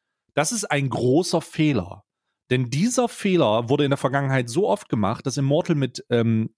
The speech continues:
äh, Cease and Desists zu diesen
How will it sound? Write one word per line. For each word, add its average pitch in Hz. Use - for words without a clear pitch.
äh, 107
Cease 196
and 139
Desists -
zu -
diesen 160